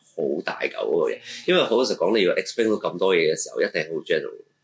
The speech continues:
呢個基本上係所有嘅 science 或者所有 mathematician 都會同你講嘅東西嚟。咁所以，但係佢係一，你要相信嗰樣嘢就係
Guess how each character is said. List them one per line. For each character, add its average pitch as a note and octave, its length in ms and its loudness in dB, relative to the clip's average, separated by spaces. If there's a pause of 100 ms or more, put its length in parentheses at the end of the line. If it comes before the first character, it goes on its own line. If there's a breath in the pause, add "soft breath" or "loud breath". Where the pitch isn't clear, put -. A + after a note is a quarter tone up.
(300 soft breath)
呢 C#3 100 2
個 G#2 220 4
基 B2+ 100 2
本 A#2+ 100 4
上 G#2 200 4
係 E2+ 300 -2
所 - 440 2
有 F#2+ 100 4
嘅 F2+ 120 2
science F#2+ 420 0
或 C#2+ 120 2
者 F#2+ 60 4
所 E2 220 2
有 F2+ 80 0
mathematician D#2+ 1120 0
都 F#2 140 4
會 F#2 140 2
同 F2+ 160 -2
你 C#2 60 0
講 D2 360 0
嘅 E2 160 2
東 E2+ 180 -4
西 E2+ 80 -10
嚟。 - 240 -4 (400 loud breath)
咁 E3 120 4
所 F3+ 160 4
以， C#3 120 4
但 - 100 -8
係 F#2 140 0
佢 F#2+ 260 0
係 F#2 100 -4 (140)
一， - 80 -12 (240)
你 G2+ 120 2
要 G2+ 60 4
相 C3 160 2
信 G#2+ 220 0
嗰 F2 180 4
樣 F2+ 40 4
嘢 D2+ 160 2
就 - 100 -8
係 D2 200 -6